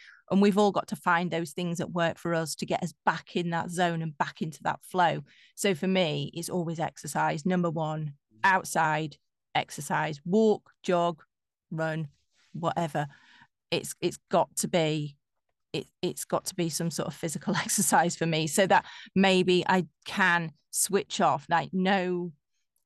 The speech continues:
no headphones or whatever. Or, you know, someti-, I mean, I do love music, so it's very odd that I don't have headphones on, uh, or not listening to something.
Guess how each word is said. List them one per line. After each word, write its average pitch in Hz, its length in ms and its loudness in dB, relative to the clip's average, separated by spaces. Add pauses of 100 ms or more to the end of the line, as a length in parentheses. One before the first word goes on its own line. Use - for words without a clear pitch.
(100)
no 190 540 2
headphones 175 800 -4
or 160 120 -6
whatever. 160 680 0 (480)
Or, 170 360 -2
you 185 160 -2
know, 151 160 -4
someti-, 160 480 -10
I 180 60 -6
mean, 165 220 -6
I 160 80 -8
do 160 200 -4
love 151 220 -8
music, 160 440 -8
so 156 240 -8 (140)
it's - 220 -18
very 165 260 -4
odd 156 220 -8
that - 100 -10
I 165 40 -8
don't 160 320 -4
have 156 180 -12
headphones 156 520 -10
on, 175 200 -2 (420)
uh, 175 160 4
or 160 160 0
not 160 260 -2
listening 160 400 -4
to 143 160 -4
something. - 520 -2